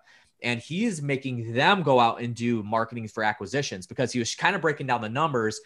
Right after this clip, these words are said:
and the amount of deals that were sold for sale by owner as compared to sold through a real estate agent was, like,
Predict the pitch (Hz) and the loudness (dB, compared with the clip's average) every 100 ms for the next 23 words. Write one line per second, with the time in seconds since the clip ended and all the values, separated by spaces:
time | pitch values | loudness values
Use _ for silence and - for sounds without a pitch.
0 | - - - 131 135 127 120 143 131 131 | -20 -20 -4 2 4 4 2 4 4 6
1 | 147 190 165 147 151 139 135 123 120 - | 6 6 2 2 2 2 0 0 -2 2
2 | 139 131 127 127 117 - 120 123 113 104 | 4 4 2 -4 -6 0 0 2 2 0
3 | 107 113 131 123 - 127 110 123 117 110 | -6 -4 -2 -4 -4 -12 -10 -4 -2 -2
4 | - 117 110 98 - _ - - 123 127 | -4 -4 -2 -4 -10 _ -8 0 0 2
5 | 127 107 113 113 131 151 139 143 160 170 | -4 -2 -4 -4 -2 -2 0 -2 -2 -4
6 | - - _ _ - 123 120 127 120 110 | -8 -20 _ _ -4 -2 0 4 4 4
7 | - | -6